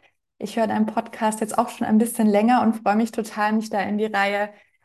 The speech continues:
einreihen zu dürfen von den fantastischen Frauen und den spannenden Themen, die du immer so hast. Und bin jetzt gespannt auch,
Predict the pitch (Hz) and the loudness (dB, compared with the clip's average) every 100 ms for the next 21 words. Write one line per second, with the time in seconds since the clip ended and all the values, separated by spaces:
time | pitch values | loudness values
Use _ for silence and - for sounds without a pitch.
0 | - 226 226 233 208 214 214 208 202 214 | -2 2 2 2 2 2 0 -4 -4 -2
1 | 226 214 208 208 208 202 226 226 226 220 | -2 -4 -4 -6 -6 -6 -8 -6 -4 0
2 | 214 - 196 214 214 202 202 - 202 214 | 0 0 0 2 2 0 -6 -4 0 0
3 | 196 196 208 208 202 226 - - _ 208 | 0 -2 -2 0 0 -4 -6 -20 _ -6
4 | 196 208 208 190 190 185 220 - - - | -4 -2 -2 -2 -4 -6 -6 -8 -16 -18
5 | - 190 190 196 - _ _ - 208 208 | -8 -6 -4 -6 -14 _ _ -2 0 -2
6 | - 214 - - 180 233 - - 208 214 | -2 -2 -2 0 4 4 2 0 -2 -2